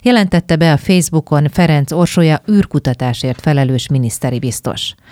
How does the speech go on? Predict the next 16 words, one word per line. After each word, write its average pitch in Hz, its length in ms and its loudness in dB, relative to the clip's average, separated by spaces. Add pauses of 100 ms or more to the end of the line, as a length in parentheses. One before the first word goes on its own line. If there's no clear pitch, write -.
(380)
Az 190 200 4
amerikai 208 520 2
kiképzési 165 680 0
programban 165 640 2
a 160 140 0
nasa, 180 460 6
a 147 200 0
SpaceX 170 680 0
és 156 180 0
az 147 120 2
Exxon 156 460 0
Space 143 460 -2
legszigorúbb 143 680 0
feltételeit 139 760 0
is 143 160 -2
teljesítve, 160 720 2